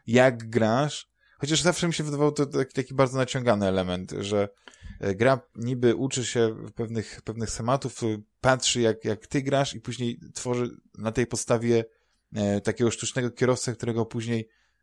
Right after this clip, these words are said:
e, w cudzysłowie, wypożycza, e, innym graczom, żeby oni mogli się z tobą pościgać. I zawsze mi się wydawało, że to jest takie jednak, jakby każdy drive-atar był taki autentyczny,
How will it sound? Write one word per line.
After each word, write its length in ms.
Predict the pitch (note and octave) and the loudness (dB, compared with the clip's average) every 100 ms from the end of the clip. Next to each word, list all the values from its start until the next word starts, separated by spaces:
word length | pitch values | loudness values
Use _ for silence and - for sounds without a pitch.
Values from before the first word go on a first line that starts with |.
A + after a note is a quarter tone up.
| _ | _
e, 160 | G#2 G2 | -2 -2
w 60 | |
cudzysłowie, 540 | - B2 D3+ A2+ F#2 G#2+ - _ | -2 0 4 4 4 -2 -10 _
wypożycza, 640 | G#2 A#2+ - A#2+ C3+ B2 G#2 | 0 2 4 2 2 2 2
e, 20 | D#2+ G2+ G2+ G2+ - | 0 0 -2 -4 -6
innym 340 | B2 A#2+ A2+ | -4 -2 -2
graczom, 420 | G#2 A2+ A#2+ C3 | 2 4 4 -2
żeby 180 | A2 A2 | -4 0
oni 160 | A2+ A#2 | 0 2
mogli 200 | A2+ A2 | 0 0
się 100 | G#2+ | -2
z 60 | - | -2
tobą 200 | A#2 G#2 | -2 -2
pościgać. 520 | G#2 - G#2 F2 F2 | -4 -2 -2 -2 -4
I 100 | A2+ - - - | -10 -12 -20 -10
zawsze 220 | C3+ E3+ | -6 -4
mi 80 | D#3+ | -4
się 100 | E3 | -6
wydawało, 380 | E3 D#3+ D#3 D#3 | -6 -2 0 0
że 80 | |
to 100 | D3 | -2
jest 100 | D#3 | -2
takie 300 | - - D3+ D3 - | -2 -2 -2 -2 -6
jednak, 260 | C#3 C#3 C3+ _ _ _ - | -2 -2 -2 _ _ _ -6
jakby 240 | B2 C#3 - _ _ | 2 2 2 _ _
każdy 540 | E3 E3 C3+ C3+ B2+ | 2 4 4 6 6
drive-atar 580 | B2 A#2+ C3 B2+ B2 A#2+ | 6 4 4 4 2 2
był 120 | A#2+ | 2
taki 280 | A#2 A2+ - | -4 -6 -4
autentyczny, 840 | A2+ G#2+ A2 - D3+ - G#2 G#2+ | -4 -2 -2 4 4 4 0 0